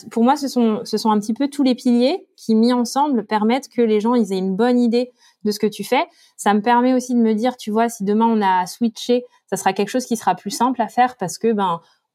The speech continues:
c'est quelque chose qu'on, qu'on explique, c'est un peu quelque chose qu'on processe, euh,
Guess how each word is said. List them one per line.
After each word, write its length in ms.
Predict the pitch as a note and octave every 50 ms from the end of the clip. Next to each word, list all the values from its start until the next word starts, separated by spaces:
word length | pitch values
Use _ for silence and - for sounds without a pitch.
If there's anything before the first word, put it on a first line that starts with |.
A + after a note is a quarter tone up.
| _
c'est 180 | - - - G#3+
quelque 160 | G3+ F#3+ F#3+
chose 160 | - A#3 A3+
qu'on, 300 | - G#3 G3 F#3 F3+ F3+
qu'on 160 | F3+ - F#3 F#3
explique, 500 | F#3 F3+ - - - C4 C#4+ D4 C#4+ D4
c'est 100 | - G3+
un 100 | F#3 F3+
peu 120 | F3 G#3+
quelque 140 | - G#3+ G3+
chose 160 | - A3 -
qu'on 140 | - F#3+ F#3
processe, 520 | - - F#3 F3 - A#3 C4 C#4 - - _ - - - - - - -
euh, 640 | F#3 F3+ F3 F3 E3+ E3+ E3+ D#3+ D#3+ D#3+ D#3 D3+